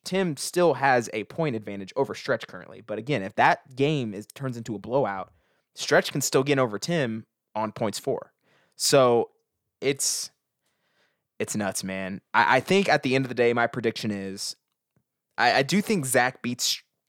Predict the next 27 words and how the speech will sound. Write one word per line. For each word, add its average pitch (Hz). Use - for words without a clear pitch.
Stretch -
and 110
gets 123
into 113
the 101
playoffs, -
dude. -
I 98
really 107
do. 98
Um, 95
I 104
can 113
see 127
that 117
happening. 120
I 107
can 107
see 123
him 120
beating 117
him 117
by 107
more 110
than 107
twenty 107
points, -